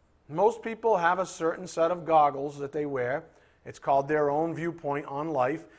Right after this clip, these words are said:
If it didn't happen, if it's never happened to me, then it, it's impossible to happen. It doesn't exist. I can only understand the world. I'm only willing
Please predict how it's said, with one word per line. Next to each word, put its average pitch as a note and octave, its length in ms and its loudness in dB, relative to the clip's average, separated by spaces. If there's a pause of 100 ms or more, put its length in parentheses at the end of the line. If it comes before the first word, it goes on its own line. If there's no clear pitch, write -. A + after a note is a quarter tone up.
(140)
If C3 160 -8
it C#3 120 -2
didn't E3 240 0
happen, F3 340 2
if C3+ 80 -6
it's B2+ 160 -8
never E3+ 220 6
happened F3+ 360 6
to E3+ 60 0
me, G3+ 180 0
then D3+ 180 0
it, D#3 80 -8 (100)
it's D3 220 -8
impossible D3 640 -2
to B2+ 120 -4
happen. A#2+ 340 -4 (2000)
It C3 100 -14
doesn't D3+ 280 4
exist. B2 560 -6 (240)
I D#3 120 4
can D#3 140 -4
only D#3+ 420 0
understand D3 580 -4
the C3+ 40 -8
world. D#3 360 6
I'm C#3+ 120 0
only C#3 180 -4
willing F3 480 0